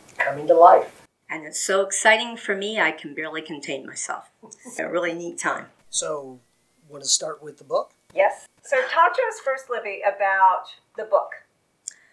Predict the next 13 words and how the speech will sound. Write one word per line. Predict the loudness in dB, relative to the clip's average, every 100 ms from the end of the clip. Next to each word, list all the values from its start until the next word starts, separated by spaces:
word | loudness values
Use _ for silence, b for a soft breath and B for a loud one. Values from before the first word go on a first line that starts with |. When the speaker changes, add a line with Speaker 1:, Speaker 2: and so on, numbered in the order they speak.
| B B B _ _
Speaker 2:
The | 0
book | 2 2
came | 0 -2 -2
about | 0 2 2 0
because | -6 -14 -14
of | -14
a |
wonderful | -8 -6 -4 -2 -2
woman | -2 -4 -6 -6
named | -6 -6
Helen | -8 -8 -8
Roble. | -8 -10 -12 -20 _ _ _ _ _ _ _ _
And | 0 0 -2